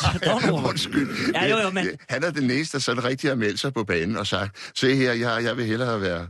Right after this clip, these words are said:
Speaker 1: være, være arbejdsløs, fordi det, det er meget hyggeligt." Og, og
Speaker 2: Men
Speaker 1: shit.
Speaker 2: hvis det er så udbredt, som både du siger, det er veldokumenteret, og Lars Løkke ligesom siger, så burde man vel kunne finde en enkelt eller to, som vil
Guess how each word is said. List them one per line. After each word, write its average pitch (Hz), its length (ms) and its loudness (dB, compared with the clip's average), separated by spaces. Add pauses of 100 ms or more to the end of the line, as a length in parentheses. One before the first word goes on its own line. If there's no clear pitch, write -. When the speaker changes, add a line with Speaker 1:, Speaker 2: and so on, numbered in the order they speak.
Speaker 1:
være, 87 320 -4 (460)
være 92 140 2
arbejdsløs, 90 540 0
fordi 92 300 -2
det, - 220 -10
det 104 80 4
er 101 40 4
meget 95 240 0
hyggeligt." 87 340 0
Og, 78 220 -4
og - 180 -8
Speaker 2:
Men - 100 -8
Speaker 1:
shit. 185 120 4
Speaker 2:
hvis 180 180 4
det 175 180 0
er 220 100 0
så 254 180 -2
udbredt, 208 500 0
som 160 200 -2
både 196 200 4
du 220 140 -2
siger, 208 180 0
det 151 100 -2
er 120 40 -2
veldokumenteret, 202 640 -2
og 147 120 0
Lars 139 240 2
Løkke 165 220 0
ligesom 190 240 -4
siger, 131 240 0 (420)
så - 440 0 (480)
burde 185 240 4
man 147 160 -2
vel 113 100 -6
kunne 131 160 -4
finde 170 380 2
en 156 220 -2 (160)
enkelt 160 500 -2 (100)
eller 131 220 2
to, - 400 -4 (220)
som 147 240 2
vil 135 180 0